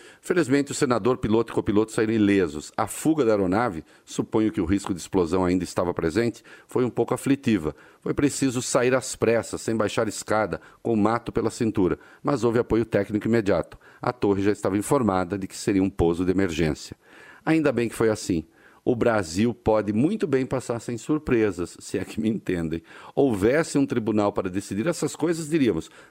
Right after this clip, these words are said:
"Calma aí, já pagamos a nossa cota." O senador diz que não vê a hora de voltar para casa para abraçar a sua família. É a primeira coisa que nos ocorre quando percebemos que o fio da vida continuará a tecer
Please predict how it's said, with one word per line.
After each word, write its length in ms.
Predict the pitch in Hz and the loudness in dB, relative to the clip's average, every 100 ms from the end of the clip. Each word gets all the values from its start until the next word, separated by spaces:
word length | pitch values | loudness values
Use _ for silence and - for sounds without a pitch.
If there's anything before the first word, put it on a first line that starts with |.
| - | -4
"Calma 300 | 101 135 247 | -2 0 0
aí, 300 | 202 101 78 _ | 0 -2 -4 _
já 220 | - 82 120 | -6 -2 -2
pagamos 500 | - 101 104 156 180 | -2 0 0 0 -2
a 60 | |
nossa 260 | 175 180 180 | -2 -4 -4
cota." 400 | - 95 - - _ - - - | -2 -2 -2 -12 _ -20 -12 -8
O 80 | |
senador 440 | 113 127 110 110 110 | -2 0 2 0 0
diz 220 | 101 - | -2 -4
que 80 | 120 | -2
não 140 | 110 | 0
vê 80 | 95 | 2
a 60 | 104 | 2
hora 140 | 98 | 0
de 80 | 104 | -2
voltar 260 | 104 101 | -2 -2
para 140 | 92 113 | -2 -2
casa 360 | - 90 87 | 0 -2 -2
para 160 | 95 98 | -2 -2
abraçar 400 | 95 98 - 82 | -2 -4 -2 -4
a 40 | |
sua 140 | - 98 | -4 -4
família. 540 | - 107 90 78 71 - _ _ _ | 0 2 2 2 -2 -8 _ _ _
É 80 | 208 | -4
a 80 | 156 | -2
primeira 320 | 139 120 117 | 2 2 2
coisa 260 | - 101 87 | 2 -2 -2
que 80 | 110 | -2
nos 140 | 107 | 0
ocorre 440 | 117 - 90 92 | 0 0 0 0
quando 220 | 92 101 90 | -4 -4 -2
percebemos 720 | 107 - 98 85 85 95 - - _ - | -4 -2 0 0 0 -4 -10 -20 _ -2
que 100 | 131 | -2
o 60 | |
fio 280 | - - 143 | -2 -2 0
da 160 | 113 95 | 2 0
vida 420 | 67 92 92 - _ _ _ _ | 0 -2 -2 -6 _ _ _ _
continuará 880 | 160 165 160 147 139 110 95 101 107 - | 0 0 0 0 2 2 0 0 -4 -8
a 80 | |
tecer 800 | 101 - 110 - - 90 85 95 | -8 -4 -4 -4 -2 0 0 -2